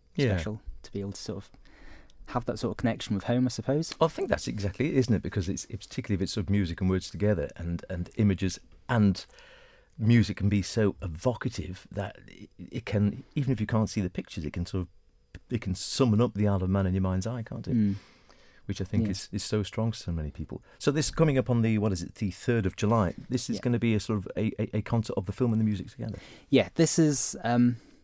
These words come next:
Speaker 2: this is basically the online concert film that went up on YouTube. Um, I should probably mention that the piece Gem of God's Earth, it's a seven movement orchestral suite,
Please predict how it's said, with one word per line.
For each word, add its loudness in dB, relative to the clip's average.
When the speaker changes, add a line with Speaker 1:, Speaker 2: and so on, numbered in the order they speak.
Speaker 2:
this 2
is -2
basically 0
the -2
online -2
concert -6
film 0
that -6
went -4
up -8
on -4
YouTube. -4
Um, -2
I -12
should -8
probably 0
mention -2
that -6
the -8
piece -2
Gem -2
of -6
God's -2
Earth, -2
it's -4
a -8
seven 4
movement 0
orchestral -4
suite, -2